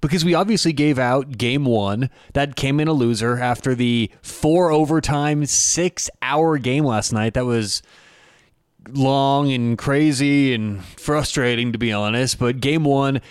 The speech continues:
sixth longest game in N H L history, and Florida ended up winning at the very, very end of the fourth overtime.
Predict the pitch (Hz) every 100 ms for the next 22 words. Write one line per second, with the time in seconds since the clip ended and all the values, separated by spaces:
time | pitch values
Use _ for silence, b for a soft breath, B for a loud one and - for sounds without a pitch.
0 | B - - 196 196 - 185 180 165 143
1 | 139 127 92 90 - 127 131 135 - 120
2 | 104 107 - 95 95 95 B B B 120
3 | 113 - 131 127 120 120 113 120 120 120
4 | 113 104 117 139 143 131 127 120 113 123
5 | 117 107 101 110 110 101 110 98 - 123
6 | 110 104 - 113 107 101 - 95 92